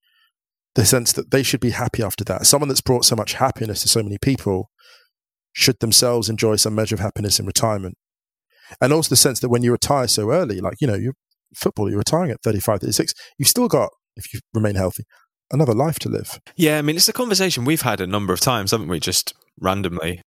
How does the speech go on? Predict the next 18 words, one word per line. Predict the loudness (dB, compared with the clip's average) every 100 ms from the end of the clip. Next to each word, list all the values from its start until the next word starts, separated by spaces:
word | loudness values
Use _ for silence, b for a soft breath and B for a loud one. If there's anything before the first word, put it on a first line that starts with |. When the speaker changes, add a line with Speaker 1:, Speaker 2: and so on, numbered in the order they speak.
| _ _ -12
Speaker 2:
But | -6
I |
think | -2 0 0
also | 0 2 2 0 -2
from | -4 -4 -2
our | 0 0 0
own | 0
personal | 0 0 -2 -4
experience, | -2 -2 -2 -4 -4
like, | -4
you | -2
stopped | -2 -2 -4 -4
playing, | -4 -2 -2
what, | -2 0
two | -2
seasons | 0 0 0
ago | 2 0
now? | 2 -2